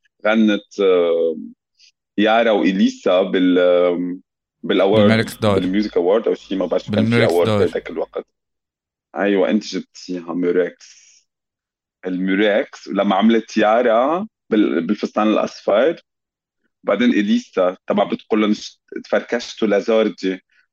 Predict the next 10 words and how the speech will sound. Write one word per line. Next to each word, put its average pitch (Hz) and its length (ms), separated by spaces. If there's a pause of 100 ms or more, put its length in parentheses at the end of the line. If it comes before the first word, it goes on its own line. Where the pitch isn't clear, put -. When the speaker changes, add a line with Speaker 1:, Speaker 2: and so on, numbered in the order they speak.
(140)
Speaker 1:
كنت 104 220
طبشت - 440
من 95 180
أرضي، 92 520
أنا 95 180
أكيد 95 280
علي 92 360
عيون، 92 340
علي 90 360
عيون." 110 480